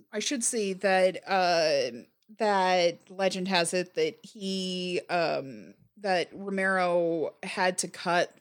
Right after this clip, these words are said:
like, two hours out of the movie. So I would love to see what was left. And he even said, uh, in an, an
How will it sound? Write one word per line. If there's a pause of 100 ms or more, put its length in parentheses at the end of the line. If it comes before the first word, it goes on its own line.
like, (640)
two
hours
out
of
the
movie. (1000)
So (380)
I
would
love
to
see (680)
what
was
left. (120)
And
he
even
said,
uh,
in
an,
an